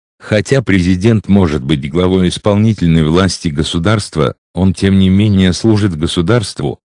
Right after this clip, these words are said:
и когда в его услугах больше нет необходимости, государство избавляется от него.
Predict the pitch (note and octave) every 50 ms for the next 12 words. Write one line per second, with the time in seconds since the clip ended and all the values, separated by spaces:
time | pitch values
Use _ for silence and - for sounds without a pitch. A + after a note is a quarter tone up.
0 | _ - - - F#2 F2+ - F#2+ F#2 F#2+ E2+ F#2+ F#2+ F2+ F2 F2 F2+ E2+ F#2 F#2+
1 | F#2 F2+ - - F#2 G2+ G2+ F#2 E2+ D2 C2+ D#2 F2+ F#2+ F#2+ E2+ - - G2 F#2+
2 | G2 G2+ G2 G2 - - E2+ F2+ F2+ - - - G#2 G#2 G#2 C3 C3+ B2+ G#2+ -
3 | - - - C#2+ - - _ _ - - F#2 E2 F#2 - - E2+ D2+ D2+ A2 A2+
4 | G#2 - - - A2 G2+ F#2+ F2+ F2 F2 G2+ G2 D#2+ E2+ F#2+ G#2+ A#2 A#2+ G#2+ -
5 | - G2+ F#2 - - E2+ D#2+ D2+ B1+ A1 G#1+ G1+ -